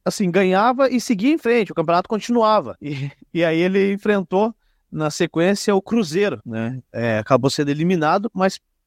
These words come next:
por, o, pelo regulamento da competição, se o Malutron passa pelo Cruzeiro, ele ia disputar o título nacional, da, pri-, o principal título do país, né? Então era uma bagunça total. E aí depois a... do acesso,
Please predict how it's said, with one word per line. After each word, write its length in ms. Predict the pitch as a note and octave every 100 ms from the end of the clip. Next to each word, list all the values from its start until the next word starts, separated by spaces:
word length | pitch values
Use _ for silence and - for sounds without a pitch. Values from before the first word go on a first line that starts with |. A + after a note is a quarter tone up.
| _
por, 240 | - A3 G#3
o, 680 | E3+ D#3+ D#3 C3 A2+ G#2 A2 _ _ _ _
pelo 140 | F3+
regulamento 720 | F3+ G3 A3+ F3+ D3 F#3 A#3 C#3+
da 80 |
competição, 680 | B2+ C3 C3 - - F3 F3+ -
se 120 | -
o 60 |
Malutron 380 | F3 F#3+ - G#3
passa 280 | F#3+ E3 -
pelo 200 | G3+ F#3+
Cruzeiro, 520 | - F3 C3 D#3 A3
ele 140 | A3 G#3 _
ia 180 | F#3 G#3
disputar 460 | G3 - F#3 F#3+
o 40 | G#3+
título 540 | - A3+ A3+ A#3 A#3
nacional, 1000 | G#3+ G#3 A#3 - B3+ G#3+ F#3 A#3 C4 B3+ B3+
da, 160 | G3+
pri-, 260 | - A#3 G#3
o 120 | F3
principal 420 | - G#3 - A#3
título 500 | B3+ C4 A3+ G3+ C#3 - _ D3+
do 120 | E3+
país, 520 | - F#3 G#3+ - - -
né? 180 | C3+ D3
Então 160 | _ E3
era 120 | D#3+
uma 120 | F#3
bagunça 480 | F#3 F3 D#3 G3+ G#3+
total. 440 | - G3+ E3+ D#3+ - _ _ _ D3
E 80 |
aí 180 | E3 F3
depois 440 | G3+ F#3 E3+ F#3 E3+
a... 440 | D3+ A#2+ G#2 E2+ - _ _ _ -
do 120 | D3
acesso, 480 | D3 - E3 G3